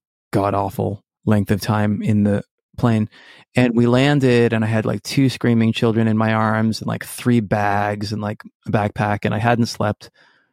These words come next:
And we're going through customs, and the guy,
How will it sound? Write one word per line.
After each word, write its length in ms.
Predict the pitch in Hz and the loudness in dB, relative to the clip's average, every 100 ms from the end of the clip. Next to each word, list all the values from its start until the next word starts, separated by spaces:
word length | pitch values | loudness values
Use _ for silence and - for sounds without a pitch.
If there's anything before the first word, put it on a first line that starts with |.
| _ _ _ | _ _ _
And 180 | 113 113 | 2 2
we're 100 | 117 | 2
going 300 | 123 127 127 | 4 2 2
through 220 | - 113 | 0 -2
customs, 640 | - 107 - 107 107 107 | -2 -4 -2 0 0 0
and 220 | 107 107 - | 0 -2 -4
the 60 | 110 | 0
guy, 500 | 117 117 117 113 | 2 4 4 2